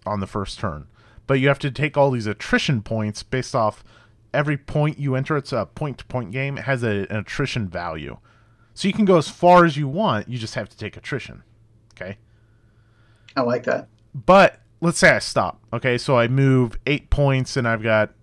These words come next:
Speaker 1: you know, weather adds two, and I've got forty guys with me, and so my attrition is fourteen. Okay, I don't take any losses 'cause fourteen is the number.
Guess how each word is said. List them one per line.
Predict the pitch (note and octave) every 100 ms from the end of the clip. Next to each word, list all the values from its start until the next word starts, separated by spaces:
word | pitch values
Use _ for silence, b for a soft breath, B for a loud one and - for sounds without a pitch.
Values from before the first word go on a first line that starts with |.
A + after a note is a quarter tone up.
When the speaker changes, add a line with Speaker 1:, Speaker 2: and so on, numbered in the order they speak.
| _ C3
Speaker 1:
you |
know, | A#2+
weather | G#2 C#3 D#3 C#3+ C3+
adds | B2 A#2+ -
two, | C4 A3+ G3+ F#3+
and | E3
I've | C3+
got | B2+ A#2
forty | - F#3 D#3 D3
guys | C#3+ C3+ B2
with | B2+ C#3
me, | B2+ B2 A#2+
and | A#2
so | - A#2+
my | A2+
attrition | G#2 - C#3 - A#2+
is | G2+ F#2+ - _
fourteen. | - C3+ A#2 - F2 C#2+ _ b b b
Okay, | - A#2 A2+
I | C#3
don't | F#3+ -
take | F3+ D#3
any | F3
losses | D#3 A2+ G#2+ - A#2
'cause | - B2 -
fourteen | C#3 C3 - C3+
is | A2
the | A#2
number. | G#2+ G2 G2+ G#2